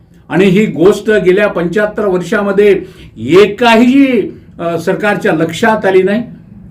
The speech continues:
काँग्रेसची सरकार होती तर काय मूर्खांची सरकार होती.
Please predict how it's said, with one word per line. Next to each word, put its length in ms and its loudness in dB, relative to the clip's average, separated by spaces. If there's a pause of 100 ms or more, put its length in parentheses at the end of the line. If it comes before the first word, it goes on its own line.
(200)
काँग्रेसची 460 0
सरकार 400 -2
होती 240 -4
तर 80 -8
काय 140 -2
मूर्खांची 560 -2
सरकार 400 -4
होती. 380 -4